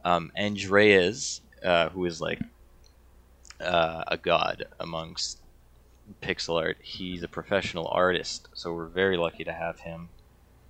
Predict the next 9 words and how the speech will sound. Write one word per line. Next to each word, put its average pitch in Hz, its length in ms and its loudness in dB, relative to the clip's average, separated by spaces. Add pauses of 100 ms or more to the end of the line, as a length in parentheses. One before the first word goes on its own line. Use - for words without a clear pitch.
(460)
uh, 78 240 -2
just - 480 -4 (1000)
doing 92 220 0
all 82 100 2
this 82 180 -4
work 90 220 -6
for 80 140 -12
free. 98 360 -4
He 104 600 -6